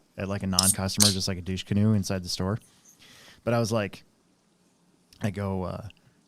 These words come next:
I go, That's funny, cause this, th-,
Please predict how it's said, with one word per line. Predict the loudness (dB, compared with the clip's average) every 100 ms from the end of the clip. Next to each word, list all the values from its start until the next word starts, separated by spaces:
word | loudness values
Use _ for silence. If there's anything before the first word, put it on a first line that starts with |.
| -10
I | -6
go, | -4
That's | -2 -2 -2
funny, | -2 -2 -2 -6 -12 -20 -20 _ _ _ -20 -6
cause | -2 -2
this, | 0 0 0 -4 -8 -14 -10
th-, | -8